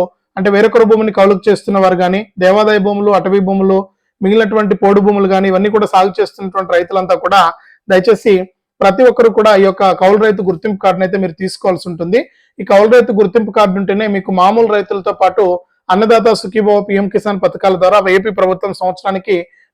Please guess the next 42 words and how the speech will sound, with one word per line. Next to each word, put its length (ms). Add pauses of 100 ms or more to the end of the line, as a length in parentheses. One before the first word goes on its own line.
(100)
మీకు 180
కూడా 180
ఇరవై 240
వేల 220
రూపాయలను 380
ఇస్తుంది. 380
కాబట్టి 340 (1000)
ఈ 200
యొక్క 140 (560)
అప్‌డేట్ 320
ఎవరు 220
కూడా 200
మిస్ 200
అవ్వద్దు. 240 (120)
చాలా 220 (100)
ఇంపార్టెంట్ 480 (300)
వీడియో 260
ఇది, 100 (100)
చాలా 240
ఇంపార్టెంట్ 460
అప్‌డేట్ 340
కూడా. 140 (400)
దయచేసి 420
ప్రతి 240
ఒక్కరు 260
కూడా 160 (520)
ఈ 60
యొక్క 180
అప్‌డేట్స్ 320
అన్ని 180
కూడా 180
తెలుసుకుని 480
దాని 220
ప్రకారం 360
మీరు 200
సిద్ధంగా 400
ఉంటే 180 (460)
ఈ 100
అన్నదాత 340 (100)
సుఖీభవ 480
పీఎం 240
కిసానే 280